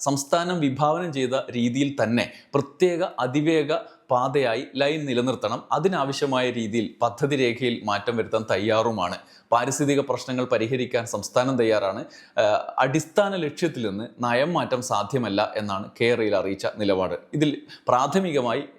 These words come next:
ഏ, നിലവിലുണ്ടായ ഏറ്റവും പ്രധാനപ്പെട്ട, ആ, ഒരു ഡെവലപ്മെന്റ് ഇതാണ്.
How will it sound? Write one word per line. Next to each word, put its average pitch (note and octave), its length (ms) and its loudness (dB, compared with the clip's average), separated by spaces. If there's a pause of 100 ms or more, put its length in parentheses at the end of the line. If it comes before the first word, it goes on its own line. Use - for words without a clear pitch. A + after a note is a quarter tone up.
ഏ, A2+ 40 -2 (260)
നിലവിലുണ്ടായ A#2+ 540 2 (100)
ഏറ്റവും C3+ 340 -2
പ്രധാനപ്പെട്ട, B2 520 -2 (440)
ആ, G2+ 160 2
ഒരു B2+ 160 2
ഡെവലപ്മെന്റ് G#2+ 460 0
ഇതാണ്. F2+ 200 0